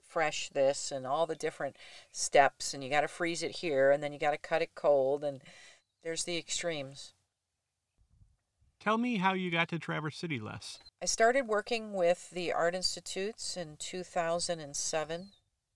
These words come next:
Speaker 1: January of two thousand and seven. And in the year two thousand thirteen,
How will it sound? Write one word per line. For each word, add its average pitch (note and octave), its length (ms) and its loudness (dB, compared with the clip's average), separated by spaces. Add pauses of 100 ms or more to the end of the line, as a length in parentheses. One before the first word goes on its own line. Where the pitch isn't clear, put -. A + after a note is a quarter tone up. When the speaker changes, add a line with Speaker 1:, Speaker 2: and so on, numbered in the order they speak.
(200)
Speaker 1:
January D#3+ 400 -8
of D#3 80 -8
two - 140 -12
thousand E3 380 -4
and D3+ 100 -12
seven. F3 460 -6 (960)
And D#3 640 -8 (580)
in E3 240 -8
the E3 80 -6
year G#3 540 0
two A#3 280 -8
thousand F#3+ 560 -2
thirteen, E3+ 1000 -4